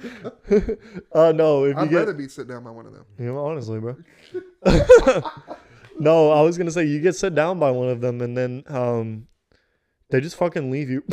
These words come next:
Speaker 1: <laughs> They really do. I would literally, I was at a restaurant with my mom 'cause we went to the Heart of Rome at, at seventeen years old, and we were just sitting there. There was, like, food. There was a nice restaurant we went to. I forgot what it's called.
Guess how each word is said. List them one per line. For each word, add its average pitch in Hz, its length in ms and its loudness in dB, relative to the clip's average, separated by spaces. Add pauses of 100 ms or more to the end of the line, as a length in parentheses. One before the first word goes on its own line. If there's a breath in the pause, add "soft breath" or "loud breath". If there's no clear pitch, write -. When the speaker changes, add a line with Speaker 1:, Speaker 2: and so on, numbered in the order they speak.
(120)
Speaker 1:
<laughs> - 200 2
They 208 240 8
really 226 260 4
do. 185 180 4 (200 loud breath)
I 175 100 4
would 202 120 2
literally, 233 600 0 (420 soft breath)
I 165 120 4
was 196 200 4
at 208 200 0
a 180 80 0
restaurant 151 400 -2
with 127 80 -6
my 123 100 -2
mom 120 500 -4
'cause 120 160 -12
we 131 100 -4
went 139 200 -6
to - 80 -18
the 127 120 -4
Heart 117 200 -4
of 113 120 -4
Rome 117 260 -4
at, 131 200 -8
at 120 140 -8
seventeen 123 400 -10
years 117 160 -6
old, 123 260 -4 (560)
and 117 500 -4 (520)
we 127 140 -4
were 185 60 -2
just 202 200 -2
sitting 180 240 -2
there. 175 320 -4
There 143 160 -2
was, 143 100 -4
like, 139 160 -8
food. 135 720 -6 (380 soft breath)
There 139 100 -2
was 147 100 0
a 160 60 0
nice 143 260 -2
restaurant 135 480 -4
we 135 220 -6
went 135 240 -10
to. 139 160 -6
I - 20 -8
forgot 127 200 -10
what 127 60 -2
it's 117 80 -10
called. 123 460 -8